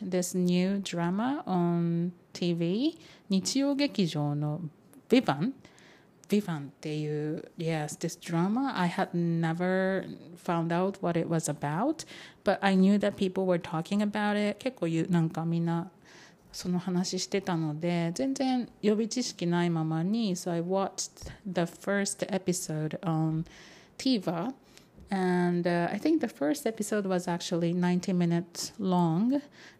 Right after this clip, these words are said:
and, uh, it blew my mind.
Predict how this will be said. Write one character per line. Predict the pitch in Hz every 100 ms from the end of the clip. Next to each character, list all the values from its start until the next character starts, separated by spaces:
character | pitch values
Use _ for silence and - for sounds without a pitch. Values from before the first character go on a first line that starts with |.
| -
and, | 196 180 180 175 175
uh, | 175 170 170 170 175 -
it | 214
blew | 190 185
my | 180 208
mind. | 220 254 294 202 175 165 175